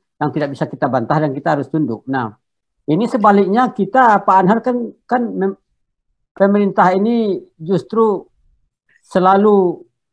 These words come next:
apa itu, mencederai apa yang secara akademis sudah diketahui. Ya, dan seri-, tahun seribu sembilan ratus empat puluhan itu bukan, bukan abad ke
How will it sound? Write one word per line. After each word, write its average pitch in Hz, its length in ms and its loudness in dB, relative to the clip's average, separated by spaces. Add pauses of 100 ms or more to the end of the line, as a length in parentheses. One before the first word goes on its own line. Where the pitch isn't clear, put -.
(1040)
apa 170 320 2
itu, 131 500 -4 (380)
mencederai 185 1040 2
apa 226 480 2
yang 214 160 2
secara 185 560 0
akademis 170 640 -4
sudah 160 260 -4 (220)
diketahui. 156 800 -4 (400)
Ya, 127 240 -4 (240)
dan 240 320 -2 (480)
seri-, 233 320 -2
tahun 226 320 2
seribu 220 320 0
sembilan 220 160 -2
ratus 208 160 0
empat 202 240 -2
puluhan 208 320 2
itu 214 240 -4
bukan, 196 720 -2 (480)
bukan 180 240 -2
abad 170 400 -4
ke 165 120 2